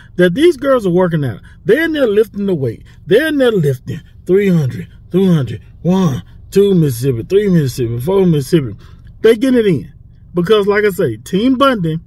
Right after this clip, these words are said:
starts not just when you get in the gym, not when you just get to the game. It starts before all of that, off season, um, when you're not playing. Because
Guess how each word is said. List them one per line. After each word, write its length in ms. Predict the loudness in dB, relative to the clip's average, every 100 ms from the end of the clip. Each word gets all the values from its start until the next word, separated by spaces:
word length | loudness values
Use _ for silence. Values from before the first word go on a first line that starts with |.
| -18 -20 -20 -20
starts 720 | -20 -8 -2 0 0 -4 -18 -20 -20 -20 -20 -20 -20 -20 -20 -8
not 340 | 0 2 0 -2
just 380 | 2 2 0 -12
when 280 | -4 -4 -4
you 160 | -6
get 260 | -6 -4 -2
in 140 | -2 0
the 100 | 0
gym, 420 | 2 0 0 0
not 200 | 0 -2
when 120 | -4
you 100 | -6
just 300 | 0 0 -2 -10 -20 -18 -4
get 240 | -2 -2
to 120 | 0 0
the 100 | 2
game. 460 | 0 0 0 -2 -10 -18 0
It 160 | 0
starts 560 | 0 0 0 2 -2 -8
before 640 | -2 0 0 0 0 0 -4
all 320 | -2 2 4
of 80 | 2
that, 200 | 0 -6 -14 -20 -20 -20 -20 0
off 280 | 2 2
season, 560 | 0 -2 -2 -2 -10 -18 -20 -20 -20 -2
um, 300 | 0 2 2
when 220 | 2 4
you're 140 | 2
not 280 | 2 -2 -4
playing. 540 | -4 -2 0 -2 -6 -16 -20 -20 -20 -6
Because 560 | -2 2 2 4 0 -2